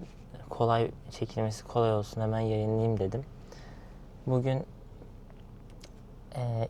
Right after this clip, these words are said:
ilk defa tek başıma arabayı bir yere götüreceğim.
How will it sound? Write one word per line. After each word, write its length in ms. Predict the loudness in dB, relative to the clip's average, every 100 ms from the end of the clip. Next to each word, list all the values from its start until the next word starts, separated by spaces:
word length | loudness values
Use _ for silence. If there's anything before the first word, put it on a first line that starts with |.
| 2
ilk 200 | 2 6
defa 320 | 6 8 4
tek 320 | 4 -4 0
başıma 400 | -2 0 -2 -2 0
arabayı 560 | 2 2 2 2 2 4
bir 60 |
yere 220 | 6 6
götüreceğim. 540 | 6 2 0 0 0